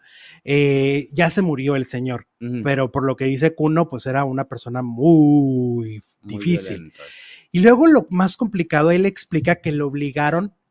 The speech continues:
Speaker 1: a tomar clases intensivas durante años y años, diecinueve, casi diecinueve años de su vida,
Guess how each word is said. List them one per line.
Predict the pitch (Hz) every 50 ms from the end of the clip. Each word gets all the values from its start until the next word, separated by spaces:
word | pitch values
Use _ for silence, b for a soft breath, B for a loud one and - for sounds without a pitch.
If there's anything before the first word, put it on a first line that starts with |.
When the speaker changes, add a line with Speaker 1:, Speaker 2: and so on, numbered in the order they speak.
| _ -
Speaker 1:
a | - 147
tomar | - - 156 139 143 147 156 175 - -
clases | - 170 170 165 160 156 - 190 165 165
intensivas | 170 156 143 - 131 127 131 127 - - - 160 147 151 160 160 - _ _ b b b b b b b b
durante | 135 156 156 151 151 151 143 - 151 147 143
años | 151 156 170 185 185 185 180 170 - - -
y | 151 147 147
años, | 143 160 175 180 180 175 170 147
diecinueve, | 147 156 151 - 156 156 165 170 185 185
casi | - 180 180 - - 208
diecinueve | 196 175 143 151 143 147 160 165
años | 175 185 170
de | 170 147
su | 135 135 131
vida, | 139 143 147 175 202